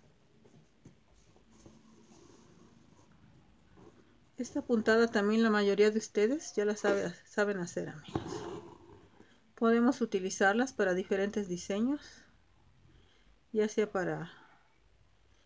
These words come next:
pétalos, para hojas, para frutas,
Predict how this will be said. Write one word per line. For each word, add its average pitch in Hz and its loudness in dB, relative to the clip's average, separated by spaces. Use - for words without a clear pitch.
pétalos, 254 2
para 185 2
hojas, 220 2
para 190 -2
frutas, 226 0